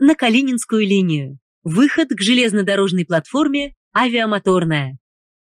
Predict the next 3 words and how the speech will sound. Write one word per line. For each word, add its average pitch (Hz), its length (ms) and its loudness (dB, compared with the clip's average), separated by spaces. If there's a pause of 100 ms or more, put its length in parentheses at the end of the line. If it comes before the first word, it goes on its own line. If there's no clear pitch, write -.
(680)
Осторожно, 277 760 2 (140)
двери 202 400 4
закрываются. 160 920 0